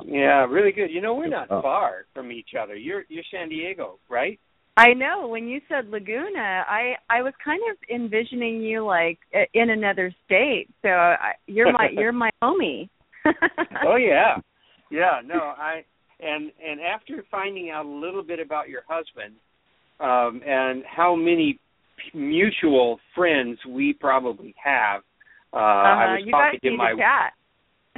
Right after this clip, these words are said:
Speaker 1: Yeah, yeah, we're
Speaker 3: <laughs>
Speaker 1: gonna chat, and then I was talking to my wife, and I think we're just gonna have to get together. That's what we're gonna have to do at some
Speaker 3: Let's
Speaker 1: point.
Speaker 3: do it.
Speaker 1: So, yeah. <laughs>
Speaker 3: I'm down with that.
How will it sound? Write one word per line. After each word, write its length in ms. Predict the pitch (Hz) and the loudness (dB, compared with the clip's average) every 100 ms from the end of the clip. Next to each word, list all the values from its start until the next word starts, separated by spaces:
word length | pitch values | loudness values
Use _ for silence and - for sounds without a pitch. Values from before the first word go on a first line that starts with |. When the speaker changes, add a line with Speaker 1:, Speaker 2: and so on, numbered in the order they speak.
| 139 | -8
Speaker 1:
Yeah, 200 | 127 98 - | -6 -6 -8
yeah, 180 | 123 101 | -4 -2
we're 180 | 92 123 | -2 0
Speaker 3:
<laughs> 60 | |
Speaker 1:
gonna 200 | 160 226 - | 2 2 0
chat, 300 | 147 120 120 - | 0 2 2 -2
and 160 | 131 123 | -10 -6
then 140 | 127 | -4
I 80 | 123 | -4
was 80 | 120 - | -6 -2
talking 240 | 139 - | -2 0
to 80 | 135 | -4
my 140 | 120 117 | -2 -2
wife, 320 | 120 117 117 | 0 0 -2
and 100 | 120 | -8
I 80 | 110 - | -12 -8
think 200 | 131 _ _ _ - | -8 _ _ _ -2
we're 80 | 151 | -2
just 240 | 147 - | -2 -8
gonna 160 | 131 110 | -4 -2
have 160 | 110 | -2
to 80 | - | -4
get 180 | 104 95 | -10 -8
together. 360 | 107 127 110 101 | 0 0 2 -2
That's 200 | 107 - | -4 -6
what 60 | 110 | -12
we're 80 | |
gonna 100 | 101 | -10
have 100 | 98 | -12
to 140 | - 101 | -12 -8
do 160 | 107 - - _ _ _ _ _ - | -6 -8 -12 _ _ _ _ _ 0
at 120 | 120 | 0
some 80 | 175 | 2
Speaker 3:
Let's 200 | 233 - | 2 2
Speaker 1:
point. 140 | - 208 | 0 2
Speaker 3:
do 100 | 233 | 2
it. 200 | 160 - _ - | 0 -4 _ -6
Speaker 1:
So, 120 | 98 - _ _ _ - | -6 -6 _ _ _ 0
yeah. 140 | 131 - - | 2 2 0
<laughs> 220 | 165 - | 0 0
Speaker 3:
I'm 160 | 202 208 | -6 -4
down 200 | 196 190 175 | -2 -2 -4
with 100 | 170 | -6
that. 260 | 151 135 | -2 -2